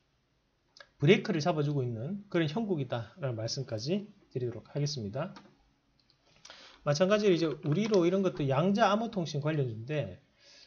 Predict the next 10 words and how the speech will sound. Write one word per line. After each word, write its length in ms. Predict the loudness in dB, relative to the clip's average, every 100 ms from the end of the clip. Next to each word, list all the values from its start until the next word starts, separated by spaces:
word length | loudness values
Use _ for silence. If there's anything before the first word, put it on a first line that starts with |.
| _
어, 80 | 2
이것도 240 | 2 4
이제 180 | 2 2
파이브지 360 | 2 0 2 4
관련해서 560 | 6 6 2 0 0
네트워크 880 | -2 -2 -4 -2 0 2 2 0 -6
장비인데요. 760 | -8 -4 -2 -4 -4 -8 -8 -10
상당히 360 | -2 0 4 4
많이 220 | 4 2
빠졌습니다. 680 | 0 0 -2 -6 -8 -14